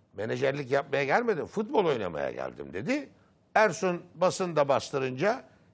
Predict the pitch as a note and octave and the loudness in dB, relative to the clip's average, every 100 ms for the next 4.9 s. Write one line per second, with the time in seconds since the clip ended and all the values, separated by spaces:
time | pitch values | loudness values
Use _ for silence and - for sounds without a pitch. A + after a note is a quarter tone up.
0 | _ - F3 F#3 G3 D#3 B2 A2 A2 G2+ | _ 0 4 6 8 6 6 4 4 2
1 | - D#3 A#3+ C4 F3+ D#3+ D#3 A3 A3+ F#3+ | 0 2 2 2 0 2 0 -2 -2 -2
2 | G#2+ - _ - F3+ A3+ G#3 G#3 F#3+ G#3 | -2 -6 _ -4 0 4 4 4 4 2
3 | F#3 G#3+ F#3+ A#3+ G#3+ B3+ C4+ B3 A#3+ A3+ | 2 2 2 2 4 6 6 8 6 6
4 | G#3+ D#3 F#3 G3+ F#3 C3+ C2+ - | 4 2 -2 2 2 0 -6 -10